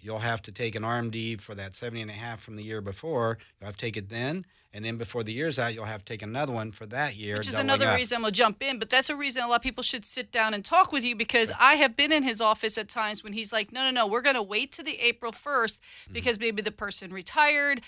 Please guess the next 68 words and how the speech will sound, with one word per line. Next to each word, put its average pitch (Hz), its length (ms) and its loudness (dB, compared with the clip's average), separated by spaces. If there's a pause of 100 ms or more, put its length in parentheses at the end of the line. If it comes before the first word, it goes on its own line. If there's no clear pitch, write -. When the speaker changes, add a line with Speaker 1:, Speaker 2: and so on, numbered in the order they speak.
(140)
Speaker 2:
they 220 160 -4
are 220 160 -2
in 254 240 0
that 226 180 4
year 240 200 0
and 220 100 2
they've 196 120 0
got 190 160 -2
higher 190 300 0
income 269 500 4
and 208 140 -2
it's 185 100 0
gonna 185 220 -4
drop, 254 360 6
or 214 200 -2
that 190 140 -8
you're 208 160 -6
doing 220 280 2
something, 208 340 0
a 175 200 -4 (120)
conversion 262 540 4
in 254 120 -4
one 262 180 -2
year 247 180 0
to 214 80 0
help 220 220 4
save 220 240 0
the 208 80 -2
money, 247 260 0 (220)
Speaker 1:
Yeah. 196 80 -8
Speaker 2:
whatever." 262 420 8 (260)
But 226 120 6
I 226 140 10
have 226 100 6
seen 285 280 2
that, - 120 -4
so 262 140 6
it's - 120 2
not 269 280 8
Speaker 1:
Mm-hmm. 151 100 -2
Speaker 2:
simply, 269 580 4
well, 220 540 6
you 233 240 -6
know, 226 140 2
and 214 120 0
then 226 80 4
I 233 80 10
had 233 180 6
one 220 200 4
guy 220 120 4
Speaker 1:
Yes. 220 80 4
Speaker 2:
that 208 80 -2
we 214 100 -2
just 202 180 0
did 226 140 0
the 220 80 -2
math 220 300 6
and 226 100 -2
it - 20 -6
was 214 180 2
just 220 320 -2
as 220 140 -4
easy 233 240 -4
for 214 160 -14
him 220 200 -4
to 214 100 -6
do 214 200 0
it 208 200 -2